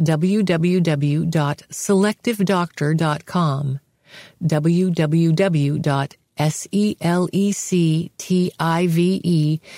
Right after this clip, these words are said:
d o c t o r dot com, or call four one zero, six six eight,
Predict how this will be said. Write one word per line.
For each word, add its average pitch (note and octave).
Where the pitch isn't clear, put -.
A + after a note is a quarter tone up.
d A3+
o G3
c F#3+
t F#3
o F3
r E3+
dot F3+
com, D3
or G3+
call D3
four G3
one F3+
zero, D3
six -
six -
eight, D#3